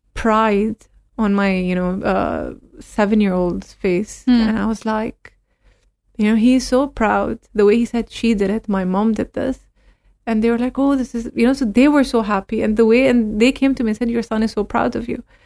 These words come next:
Speaker 1: And I said, "Yes," of that, for me, like, I was, I didn't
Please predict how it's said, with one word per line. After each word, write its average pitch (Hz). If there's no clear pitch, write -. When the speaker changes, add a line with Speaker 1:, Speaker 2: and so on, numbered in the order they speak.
Speaker 1:
And 226
I 233
said, 254
"Yes," 269
of 214
that, 262
for 226
me, 220
like, 226
I 202
was, 254
I 214
didn't 233